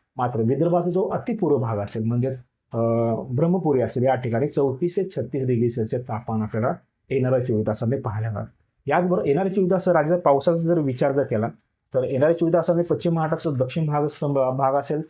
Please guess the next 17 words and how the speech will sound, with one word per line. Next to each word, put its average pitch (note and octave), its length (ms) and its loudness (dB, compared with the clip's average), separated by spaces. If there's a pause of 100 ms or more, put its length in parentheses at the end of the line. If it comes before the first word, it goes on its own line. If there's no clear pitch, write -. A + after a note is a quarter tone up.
(100)
त्याच्यामध्ये C3 340 0
सांगलीचा, C#3 560 0 (400)
कवठेमंकाळ, E3 540 2
मिरज, D3+ 420 2
तासगाव, C#3 540 2
खानापूर C3+ 400 -2 (260)
या C3 100 4
भागामध्ये A#2+ 480 2 (140)
हलक्या C#3 300 2
स्वरूपाचा A#2+ 400 0
पाऊस, A2 320 -2 (100)
अ, C3+ 40 -4 (220)
पाहायला G#2+ 300 0
मिळण्याची A2 420 0
दाट G#2 180 -2
शक्यता B2+ 440 -2
आहे. C3+ 220 -4